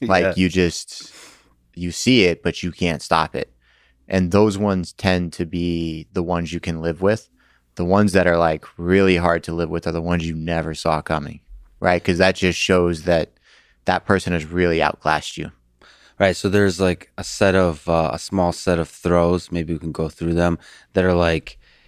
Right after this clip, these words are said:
Speaker 2: you saw it coming, but you couldn't do anything about it. And then there's the set of throws that are more like surprises. So first of all, the counters,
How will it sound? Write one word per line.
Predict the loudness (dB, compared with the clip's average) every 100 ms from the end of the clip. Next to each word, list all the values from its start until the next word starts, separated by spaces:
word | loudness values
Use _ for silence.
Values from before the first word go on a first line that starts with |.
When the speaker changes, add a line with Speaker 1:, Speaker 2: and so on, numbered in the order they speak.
| _
Speaker 2:
you | -4 -4
saw | 2 2 2
it |
coming, | 2 0 2 0
but | 0
you | -4
couldn't | -4 -6
do | -2
anything | -4 -4 -6
about | 0 2 4
it. | 0 -2 _ _ _ _ -6
And | 0
then | 2 2
there's | 2 2 0 -6 -18 -12
the | -10
set | 0 0
of | 0
throws | 0 2 2 0
that | -2
are |
more | -2 0 0
like | 0 0 -2 -4 -16 _ -14
surprises. | -10 -2 2 4 2 -2 -6 -8
So | -10 -6
first | -2 0
of | 2
all, | 0
the | -2
counters, | -2 0 0 -2 -10 -10 -16